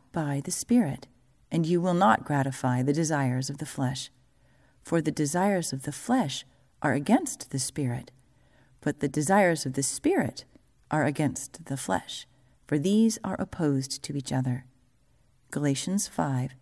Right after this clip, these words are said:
sixteen and seventeen. Clearly, this internal conflict can be won with the Spirit's help,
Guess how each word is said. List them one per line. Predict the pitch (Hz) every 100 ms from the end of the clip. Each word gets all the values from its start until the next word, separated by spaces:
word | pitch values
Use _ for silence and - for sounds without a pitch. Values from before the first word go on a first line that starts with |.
| _ _
sixteen | - 196 - - 156 135 135 -
and | 160
seventeen. | - 151 139 131 127 123 127 _ _ _ _ _ _ _ _ _ _
Clearly, | - 240 262 139 135 - - _ -
this | 233 -
internal | 247 302 220 165 151
conflict | - 196 208 - 226 - -
can | 208 233 247
be | 180 170
won | 165 240 147 147
with | 208 -
the | 214
Spirit's | - 139 139 -
help, | - 247 180 -